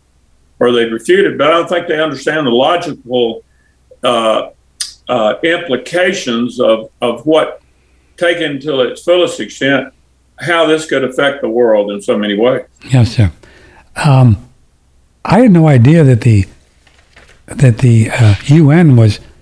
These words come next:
Speaker 2: behind all of this, and we've, we've heard just so many stories and talked to people, Mister Mitchell, over the years, that the U N, they're,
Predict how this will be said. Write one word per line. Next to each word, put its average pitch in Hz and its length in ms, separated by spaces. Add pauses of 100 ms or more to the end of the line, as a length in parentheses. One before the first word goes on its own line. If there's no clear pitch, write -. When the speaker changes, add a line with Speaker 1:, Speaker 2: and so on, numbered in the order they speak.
(760)
Speaker 2:
behind 110 440
all 104 200
of 95 100
this, 101 240
and 117 240 (540)
we've, 156 360
we've 170 140
heard 139 140
just 135 200
so 160 160
many 147 240
stories 135 460
and 113 140
talked 131 240
to - 80
people, 135 320
Mister 123 280
Mitchell, 131 320
over 120 140
the 110 100
years, 131 400 (580)
that 120 160
the 131 120
U 151 240
N, 170 220
they're, 156 200